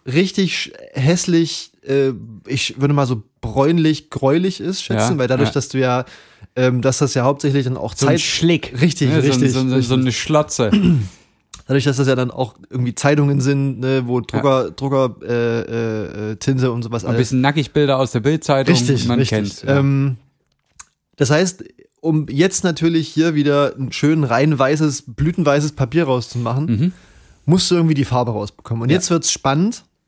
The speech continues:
Speaker 1: Ähm, jetzt geht nämlich der eigentlich, der eigentlich interessante technische Prozess los. Und zwar das sogenannte De-Inking.
Speaker 2: Oh.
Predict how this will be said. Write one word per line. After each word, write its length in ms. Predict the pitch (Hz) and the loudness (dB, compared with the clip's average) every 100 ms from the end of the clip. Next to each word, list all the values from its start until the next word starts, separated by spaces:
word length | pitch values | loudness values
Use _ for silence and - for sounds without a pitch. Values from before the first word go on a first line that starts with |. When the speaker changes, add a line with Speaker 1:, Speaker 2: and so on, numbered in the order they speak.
| - | -4
Speaker 1:
Ähm, 560 | 135 139 143 147 156 147 _ _ _ _ _ - | 0 2 2 0 0 -4 _ _ _ _ _ -6
jetzt 160 | 131 | -4
geht 160 | - 147 | 0 2
nämlich 240 | 147 139 | 2 0
der 160 | - 120 | -2 -4
eigentlich, 540 | 135 147 139 131 - - | 0 0 0 -2 -6 -10
der 140 | 117 117 | -6 -4
eigentlich 420 | 123 123 117 - | -2 -4 -6 -8
interessante 380 | 127 110 120 113 | -10 -6 -6 -4
technische 380 | 120 120 104 110 | -6 -4 -6 -10
Prozess 400 | - - 113 110 | -12 -12 -12 -12
los. 260 | 95 123 _ _ _ _ _ | -14 -18 _ _ _ _ _
Und 140 | 131 | -4
zwar 180 | - 139 | 0 0
das 180 | 135 - | 0 0
sogenannte 560 | 147 139 131 113 120 101 _ - | 0 0 0 -2 -8 -10 _ -16
De-Inking. 840 | 120 135 131 104 143 - 101 98 - _ _ - - | -2 0 0 -4 -6 -8 -10 -12 -16 _ _ -12 -4
Speaker 2:
Oh. 300 | 139 175 | -2 -2